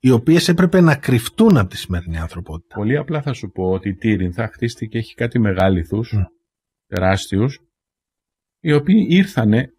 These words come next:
Speaker 2: την εποχή που χτίστηκε η Τύρινθα, την όποια εποχή
Speaker 1: Μμ.
Speaker 2: θέλεις πάρε, που το κοντινότερο λατομείο, δηλαδή το λατομείο από που λατομήθηκε ο, ο λίθος αυτός, είναι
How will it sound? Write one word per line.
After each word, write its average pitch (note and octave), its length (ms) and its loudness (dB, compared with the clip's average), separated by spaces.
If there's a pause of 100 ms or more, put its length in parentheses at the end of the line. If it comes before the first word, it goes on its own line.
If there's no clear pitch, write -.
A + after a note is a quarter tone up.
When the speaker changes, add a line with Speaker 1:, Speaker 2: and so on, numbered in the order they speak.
(140)
Speaker 2:
την - 140 -2
εποχή D3+ 360 0
που C#3+ 140 -2
χτίστηκε - 540 -2
η G2 40 0
Τύρινθα, A#2+ 400 0
την E3+ 220 2
όποια D#3+ 300 0
εποχή F2+ 480 -2
Speaker 1:
Μμ. G2 140 0
Speaker 2:
θέλεις E2+ 440 0
πάρε, G2 420 0 (400)
που E3 100 0
το D3 140 0
κοντινότερο D3 500 2
λατομείο, F3 360 2
δηλαδή C3 160 2
το - 80 -4
λατομείο B2 320 2
από C#3+ 160 0
που C#3 180 0
λατομήθηκε B2+ 640 2
ο, G2+ 480 2
ο F2+ 60 4
λίθος A#2 380 2
αυτός, E2+ 380 -2 (340)
είναι G#3+ 360 2